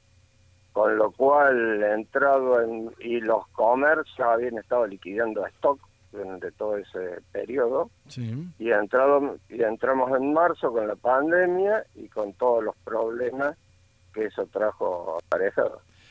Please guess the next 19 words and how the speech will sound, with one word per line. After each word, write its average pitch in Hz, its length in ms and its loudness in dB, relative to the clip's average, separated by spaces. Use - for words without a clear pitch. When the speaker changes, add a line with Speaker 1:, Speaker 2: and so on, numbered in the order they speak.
Speaker 2:
Y 156 60 -8
estamos 208 300 0
Speaker 1:
Claro. 175 100 6
Speaker 2:
hablando 220 320 4
de 156 140 2
que 139 600 2
en 139 80 4
este 147 580 2
rubro, 170 540 6
sector 147 380 -2
ele-, 135 260 0
electrodomésticos, 160 1040 0
¿en 139 140 2
su 147 140 0
mayoría 151 560 4
es 165 260 4
importado 151 520 2
o 226 80 4
es, 165 100 2